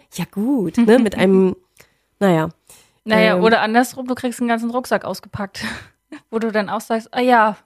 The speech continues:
Speaker 2: so wollte ich das gar nicht genau wissen." <laughs>
Speaker 1: Ja, aber meistens,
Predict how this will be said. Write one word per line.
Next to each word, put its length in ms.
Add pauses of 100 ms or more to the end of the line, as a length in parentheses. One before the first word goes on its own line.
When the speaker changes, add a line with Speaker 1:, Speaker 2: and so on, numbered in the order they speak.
(220)
Speaker 2:
so 420
wollte 220
ich 60
das 180
gar 120
nicht 180
genau 200
wissen." 200 (100)
<laughs> 120
Speaker 1:
Ja, 580 (240)
aber 180
meistens, 720